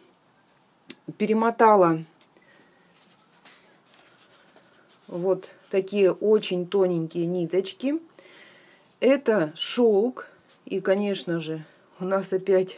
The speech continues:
грядёт новый проект. Но о нём я расскажу позже. Но то, что я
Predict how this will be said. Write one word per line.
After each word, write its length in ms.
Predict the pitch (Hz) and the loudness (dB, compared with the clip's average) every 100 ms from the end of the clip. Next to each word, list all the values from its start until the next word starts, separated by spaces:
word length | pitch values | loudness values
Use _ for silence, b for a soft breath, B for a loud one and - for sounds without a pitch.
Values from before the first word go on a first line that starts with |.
| - | -14
грядёт 600 | 196 190 196 185 175 - | -8 -4 -2 0 -2 -4
новый 380 | 208 220 170 156 | -2 -2 -2 -6
проект. 720 | - 196 208 160 175 254 - B B B B B B | -4 2 4 4 0 -4 -18 B B B B B B
Но 240 | 220 330 - | 2 2 4
о 80 | 208 | 2
нём 240 | 240 220 | 2 2
я 140 | 196 185 | 2 0
расскажу 500 | 196 - 190 165 160 | 0 0 -2 -2 -6
позже. 640 | - 185 160 160 240 320 - B B B B B | -2 0 0 0 -2 -2 -6 B B B B B
Но 180 | - 220 | -2 0
то, 220 | 226 254 | 4 4
что 380 | 233 - 190 165 - | 4 0 -2 -2 -4
я 520 | 185 214 202 160 | 0 2 2 0